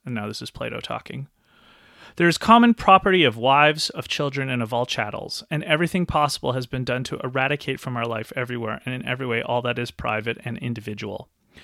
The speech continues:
So far as it can be done, even those things which nature herself has made private and individual have somehow become the common property of all.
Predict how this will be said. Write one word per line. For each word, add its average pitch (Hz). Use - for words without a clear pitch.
So 180
far 175
as 170
it 165
can 156
be 143
done, 117
even 160
those 147
things 135
which 117
nature 139
herself 131
has 123
made 120
private 117
and 120
individual 117
have 120
somehow 120
become 120
the 117
common 113
property 120
of 110
all. -